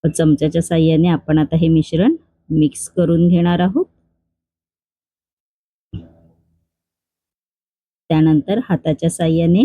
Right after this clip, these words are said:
मिक्स करून या मिश्रणाचा आपल्याला डो तयार करायचा आहे. बघू शकता तुम्ही, आपण आता ह्याच्यामध्ये थोडं थोडं पाणी घालणार आहोत.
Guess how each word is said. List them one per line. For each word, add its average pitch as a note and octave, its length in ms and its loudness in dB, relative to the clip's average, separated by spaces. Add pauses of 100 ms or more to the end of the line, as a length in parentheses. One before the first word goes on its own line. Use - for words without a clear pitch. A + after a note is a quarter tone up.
(100)
मिक्स D#3+ 360 -4
करून F#3 340 0 (100)
या D#3+ 180 -2
मिश्रणाचा D#3+ 680 -2
आपल्याला D#3 440 -2 (920)
डो D#3 280 0 (100)
तयार E3 260 0
करायचा E3+ 600 -2
आहे. F#3 280 0 (1400)
बघू D3 220 0
शकता D#3 340 -4
तुम्ही, F#3+ 260 2 (1400)
आपण D#3+ 260 -2
आता D#3+ 180 -2
ह्याच्यामध्ये E3 600 0 (340)
थोडं D#3 280 2
थोडं E3+ 220 0 (680)
पाणी D#3 320 2
घालणार E3+ 360 0
आहोत. G3 260 0